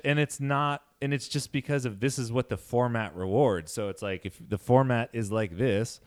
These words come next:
so this is what you do. And yeah, the,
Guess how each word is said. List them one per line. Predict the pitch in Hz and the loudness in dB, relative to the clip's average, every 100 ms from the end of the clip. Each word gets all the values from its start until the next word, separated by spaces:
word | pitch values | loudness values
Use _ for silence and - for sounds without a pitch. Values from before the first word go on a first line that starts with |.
| - _ | -20 _
so | - | -4
this | 92 110 - | 0 -2 -2
is | 104 | -2
what | 98 104 107 | 0 0 0
you | 104 | 0
do. | 90 104 151 90 73 87 - - | 2 8 8 8 2 -4 -6 -12
And | - 123 123 123 113 127 | -4 0 0 -2 -4 -4
yeah, | 143 151 | 2 4
the, | 120 113 | 4 0